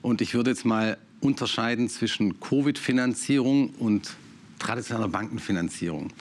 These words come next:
Sprechen wir mal über die Bankenfinanzierung zuerst. <clears throat> Hier durchs Raster fallen bedeutet, eine, eine typische Bank hat ein, ein ratingbasiertes, äh, Kredit- oder Kreditvergabemodell. Und da falle ich dann durchs Raster, wenn ich nicht mehr die Minimum-Rating-Kriterien erfülle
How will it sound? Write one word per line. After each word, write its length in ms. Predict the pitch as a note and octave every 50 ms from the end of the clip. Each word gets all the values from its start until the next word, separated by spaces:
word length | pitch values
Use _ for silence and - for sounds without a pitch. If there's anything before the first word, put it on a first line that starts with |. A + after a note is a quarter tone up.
| - -
Sprechen 280 | - - B2 A#2+ A2+
wir 60 | A#2
mal 120 | A2+ A2+ G#2+
über 100 | G#2 G#2
die 100 | G#2+ G#2
Bankenfinanzierung 880 | - G2+ G#2+ G2+ A2+ G2+ - - G#2+ G2+ G2 - - A2+ G#2 G2+ F2+
zuerst. 600 | - - G2 D2+ G#2+ A2 G2 G#2 A2+ - - - - - - - - - - -
<clears throat> 80 | - D3+ C3 G#2+ - - - - - - - -
Hier 200 | - - C#3+ D3+
durchs 260 | C3+ C#3+ C3 - - -
Raster 320 | A2+ A#2 - - - A2+
fallen 360 | - - A2 A2 G#2+ G#2 F#2
bedeutet, 720 | F2 F#2 D#2+ F#2 F#2+ A2 A#2 - - G#2+ F#2 - - - -
eine, 520 | - G2 G2 - - - G#2+ G#2 G2+ F#2
eine 300 | - - G2+ G2+ F#2+ E2+
typische 460 | - - - - - C3+ - - G#2 F2
Bank 320 | F#2+ F#2+ G#2+ A#2 - -
hat 140 | - - -
ein, 180 | F#2 F#2+ F2+ - - - - - - - -
ein 160 | G2+ G2 F#2
ratingbasiertes, 1200 | G#2+ B2 A2 - - B2 G#2+ - G#2 - - - A2 G#2+ - - - F#2 F2 - - - - - -
äh, 280 | - - F#2+ F#2+ F#2 F2 - -
Kredit- 540 | - - A#2+ G2 - C3 C#3 - - -
oder 180 | - F#2 G#2 G2
Kreditvergabemodell. 1120 | - - G2+ G2 A#2 - - - F#2+ F#2 E2+ E2+ - G#2 F#2+ F#2 E2 C#2 - C2 C2 E2 F#2 - - - - - - - - - - -
Und 140 | G#2+ G2+
da 60 | - -
falle 240 | - - A2+ A2+
ich 100 | G#2+ -
dann 200 | - A2+ A#2 C#3
durchs 280 | C3 B2+ G#2+ - - -
Raster, 460 | G#2 A2+ - - - G2 G2+ G#2+ F#2+ -
wenn 200 | G#2+ G#2+ G#2+ A2
ich 140 | G#2 - -
nicht 220 | A#2+ A2 - -
mehr 180 | A2 A2 A2 G2+
die 260 | F#2 G2+ F#2+ F#2 F2 -
Minimum-Rating-Kriterien 1500 | - G#2 A#2 B2+ C3 A#2 G#2 G2+ G2+ G#2 - - F2+ G2 G#2 A#2 A2+ - G#2 G2+ - - - F#2 - - G2+ G2+ G2 G2+ F2
erfülle 520 | - F#2 - - - C3 A#2+ G#2+ A2 B2